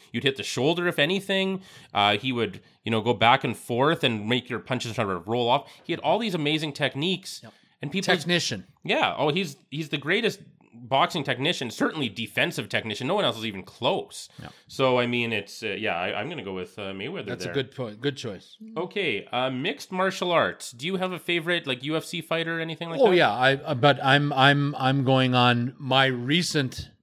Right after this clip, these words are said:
Speaker 2: indoctrination,
Speaker 1: Sure, sure.
Speaker 2: and I'm going with Conor McGregor because he is electrifying, he is stupefying,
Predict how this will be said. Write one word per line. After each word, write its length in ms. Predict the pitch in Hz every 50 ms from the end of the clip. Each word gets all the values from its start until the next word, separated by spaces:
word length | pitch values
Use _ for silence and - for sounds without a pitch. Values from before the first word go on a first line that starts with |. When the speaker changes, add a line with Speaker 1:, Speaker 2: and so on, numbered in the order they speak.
| _ _
Speaker 2:
indoctrination, 880 | 160 135 123 131 131 139 - 127 113 135 127 123 131 139 131 - 151 151
Speaker 1:
Sure, 100 | 107 92
sure. 60 | -
Speaker 2:
and 180 | 147 131 127 127
I'm 140 | 123 127 127
going 240 | 123 135 131 123
with 100 | 120 107
Conor 220 | - 135 120 117 110
McGregor 460 | 107 101 - 135 139 127 104 90 - - _
because 640 | 113 120 110 - 127 120 117 113 113 110 101 - - _ - - - - _ _
he 380 | _ - 131 131 127 131 123 120
is 320 | 120 123 120 120 110 117
electrifying, 920 | 131 127 117 127 135 131 - 143 - - 135 131 135 135 135 135 139 135 - _ _ _ _ _
he 420 | _ - 139 131 127 131 120 117
is 460 | 113 113 113 113 110 101 - - - - _ _ _ _
stupefying, 920 | - - - 202 214 - - 170 - 160 147 143 139 143 147 156 160 151